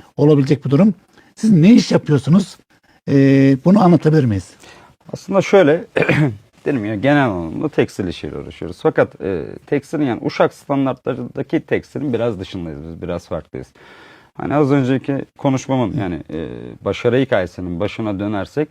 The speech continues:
Speaker 2: aslında beni de destekleyen çok fazla insanlar oldu. Şöyle anlatmak isterim ki, e, iki bin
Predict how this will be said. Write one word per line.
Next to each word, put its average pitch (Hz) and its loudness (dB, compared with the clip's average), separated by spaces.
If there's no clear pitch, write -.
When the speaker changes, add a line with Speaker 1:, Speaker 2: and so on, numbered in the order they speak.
Speaker 2:
aslında 98 -6
beni 98 -2
de 87 -6
destekleyen 80 -10
çok 80 -16
fazla 80 -8
insanlar 76 -10
oldu. 67 -12
Şöyle 135 -2
anlatmak 127 -2
isterim 151 -2
ki, 85 -8
e, 85 -6
iki - -6
bin 117 -2